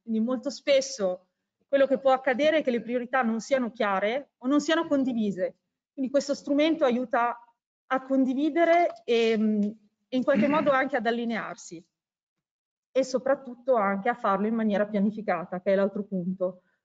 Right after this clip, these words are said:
Molto spesso non si arriva a raggiungere gli obiettivi perché c'è, non c'è la visione chiara di quali sono i passi che devono essere fatti per arrivare all'obiettivo. E la terza cosa che è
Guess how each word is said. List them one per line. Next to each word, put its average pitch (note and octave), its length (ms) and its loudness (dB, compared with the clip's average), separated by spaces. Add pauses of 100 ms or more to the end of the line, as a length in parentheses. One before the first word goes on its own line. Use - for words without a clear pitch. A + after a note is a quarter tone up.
(100)
Molto A3+ 200 -2
spesso C#4+ 380 0
non G#3+ 120 -2
si B3 100 -2
arriva B3+ 240 2
a G#3+ 40 -2
raggiungere A3 500 2
gli G#3+ 80 0
obiettivi A3+ 680 -2 (840)
perché C4 220 2
c'è, C4+ 180 -2
non B3+ 200 0
c'è B3 180 2
la B3 100 4
visione B3 380 0
chiara A#3 300 0
di A3+ 120 -4
quali A3 220 0
sono A3 640 -4 (560)
i A3 120 -6
passi G#3 600 -4
che A3 100 -2
devono G3+ 300 0
essere G3 300 -2
fatti F#3+ 400 -4
per G3 100 -4
arrivare F#3+ 380 0
all'obiettivo. F#3 800 -4 (1900)
E B3+ 140 2
la B3+ 100 2
terza D#4+ 320 0
cosa A3 420 0
che A3 140 -2
è A3 320 0